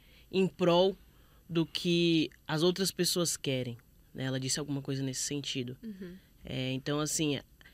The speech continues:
Speaker 1: é, quando eu quis dizer sobre a questão do, do não que é sempre colocado desde nova, é, é nesse lugar de não pra o que você quer, mas sim pra o que os outros querem.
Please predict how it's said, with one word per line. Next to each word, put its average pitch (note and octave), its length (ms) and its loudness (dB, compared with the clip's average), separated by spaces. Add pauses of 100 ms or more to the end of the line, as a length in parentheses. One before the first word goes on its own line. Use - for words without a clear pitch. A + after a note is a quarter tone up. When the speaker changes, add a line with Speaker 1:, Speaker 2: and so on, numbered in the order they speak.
(280)
Speaker 1:
é, C3+ 340 -2
quando G#3 160 6
eu F#3+ 60 2
quis F#3 160 4
dizer D#3+ 240 2
sobre D#3 360 2
a D3 120 2
questão D#3+ 360 0
do, D3+ 240 -2 (120)
do E3 180 2
não D#3+ 220 4
que D#3+ 100 -4
é D#3 80 4
sempre F3 600 0
colocado D3 760 2
desde C#3 360 2
nova, B2+ 480 -2 (680)
é, D3 200 -2
é E3+ 160 4
nesse F#3 260 6
lugar F3+ 420 4
de E3 300 0 (300)
não F3 280 6
pra B3 180 4
o A3+ 40 2
que - 80 -4
você A#3+ 260 2
quer, D3 280 2 (320)
mas D#3+ 260 4
sim - 180 2
pra A3+ 140 2
o - 20 -2
que A#3+ 100 -2
os G3 120 0
outros F3+ 240 0
querem. C3 340 -4